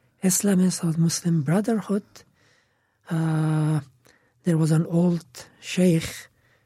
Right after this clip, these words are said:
Sheikh Ahmed Yassin. Uh, he established a welfare, welfare society in nineteen seventies. In nineteen seventy-eight,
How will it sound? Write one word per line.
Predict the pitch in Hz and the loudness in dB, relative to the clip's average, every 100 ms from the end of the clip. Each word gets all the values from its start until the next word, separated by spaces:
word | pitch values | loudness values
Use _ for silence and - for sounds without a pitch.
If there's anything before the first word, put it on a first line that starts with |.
| _ | _
Sheikh | - 160 143 - 185 | 0 0 0 0 0
Ahmed | 147 170 147 | 0 -2 -2
Yassin. | 147 170 214 - 202 220 - _ _ _ _ _ _ _ _ - | 0 0 0 0 0 -2 -4 _ _ _ _ _ _ _ _ -6
Uh, | 160 156 151 151 147 147 147 | -2 0 0 0 0 0 -2
he | 135 - 185 | -4 -2 0
established | - - 180 180 190 185 - - - _ _ | 0 0 0 0 0 -2 -6 -10 -20 _ _
a | 160 | 0
welfare, | 143 175 196 - 190 175 180 | 2 2 0 0 -2 -2 -2
welfare | 180 202 - 196 | 0 0 0 0
society | 185 - 175 - 175 175 180 202 214 - - - _ _ | 0 -4 -6 -2 0 0 -2 -4 -4 -6 -20 -20 _ _
in | 170 | 2
nineteen | 151 147 139 151 | 4 4 4 2
seventies. | - 190 156 120 - 147 190 - - _ - - - _ _ _ _ _ | 4 2 2 -2 -4 -6 -6 -10 -12 _ -20 -20 -20 _ _ _ _ _
In | 170 | 2
nineteen | 165 143 175 | 2 2 0
seventy-eight, | 160 175 165 165 151 _ _ 175 170 - 196 220 - | 0 0 2 0 -2 _ _ -2 -2 0 0 0 -6